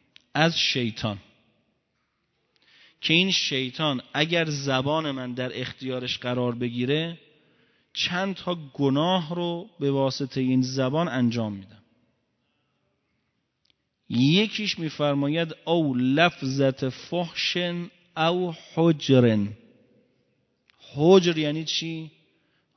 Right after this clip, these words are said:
حجر ناسزا نیست،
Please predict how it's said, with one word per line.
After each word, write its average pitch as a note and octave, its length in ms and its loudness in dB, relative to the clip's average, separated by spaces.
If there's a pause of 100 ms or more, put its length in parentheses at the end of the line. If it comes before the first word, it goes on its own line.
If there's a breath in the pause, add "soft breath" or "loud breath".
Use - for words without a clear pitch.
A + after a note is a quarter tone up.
(100)
حجر E3 680 2 (840)
ناسزا C#3 1120 0
نیست، - 580 -10